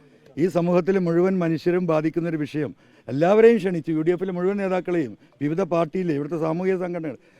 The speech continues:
രാഷ്ട്രീയ സംഘടനകൾ, അതുപോലെ തന്നെ കർഷക സംഘം, ഇവരൊക്കെ സഹകരിച്ചില്ലേ തിരുമേനിമാർ?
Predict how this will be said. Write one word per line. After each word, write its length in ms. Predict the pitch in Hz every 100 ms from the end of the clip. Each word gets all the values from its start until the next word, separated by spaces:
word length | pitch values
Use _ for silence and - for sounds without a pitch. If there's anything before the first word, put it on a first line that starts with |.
| _ _ 139
രാഷ്ട്രീയ 360 | 160 - 196
സംഘടനകൾ, 680 | 185 180 175 170 156 127 92 123
അതുപോലെ 400 | 151 170 180 175
തന്നെ 280 | 180 180 180 _ _ -
കർഷക 280 | 147 - 196
സംഘം, 180 | 185 190
ഇവരൊക്കെ 320 | 170 202 -
സഹകരിച്ചില്ലേ 680 | 202 208 208 214 214 160 90 - _ _ -
തിരുമേനിമാർ? 680 | 165 196 214 220 214 165